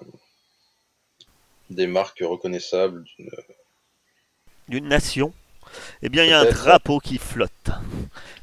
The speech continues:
Speaker 2: Parce que dans les bases militaires, on aime mettre des drapeaux au milieu. Il y a un grand mât et il y a un drapeau.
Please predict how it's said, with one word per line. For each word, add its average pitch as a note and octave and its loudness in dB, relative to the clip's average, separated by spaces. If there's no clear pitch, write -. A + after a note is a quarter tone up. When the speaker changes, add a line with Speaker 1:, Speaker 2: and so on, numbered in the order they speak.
Speaker 2:
Parce - 0
que G#2+ -6
dans A2+ -8
les G#2+ -4
bases A#2 0
militaires, A2 -10
on G#2 -8
aime G#2 -2
mettre G2+ -6
des F#2+ -6
drapeaux - -8
au A2+ -8
milieu. G#2+ -10
Il A2+ -12
y - -6
a G2 -6
un F#2+ -8
grand G#2+ -8
mât G2+ -14
et - -14
il F#2+ -10
y G#2 -12
a G#2 -12
un G2 -8
drapeau. - -8